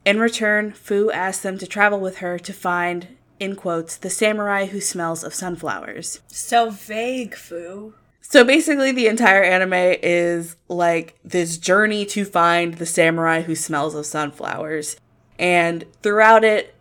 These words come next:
Speaker 1: Mugen and Jean are basically, like, brothers.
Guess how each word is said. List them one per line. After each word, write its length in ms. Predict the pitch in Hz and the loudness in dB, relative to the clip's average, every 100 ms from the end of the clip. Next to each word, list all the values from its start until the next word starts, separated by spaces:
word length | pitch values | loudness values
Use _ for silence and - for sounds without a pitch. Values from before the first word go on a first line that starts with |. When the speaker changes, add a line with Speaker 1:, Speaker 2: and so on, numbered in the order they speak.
| - | -2
Speaker 1:
Mugen 560 | 214 226 214 208 202 - | 2 2 4 2 0 -4
and 200 | 175 170 | -6 -6
Jean 460 | 185 185 185 185 - | -6 -4 -2 -4 -2
are 100 | 175 | -2
basically, 420 | 190 202 240 254 | 0 0 2 2
like, 340 | 220 185 180 - _ _ - | 4 2 -2 -16 _ _ -2
brothers. 640 | 160 170 180 180 180 | 0 2 2 2 -2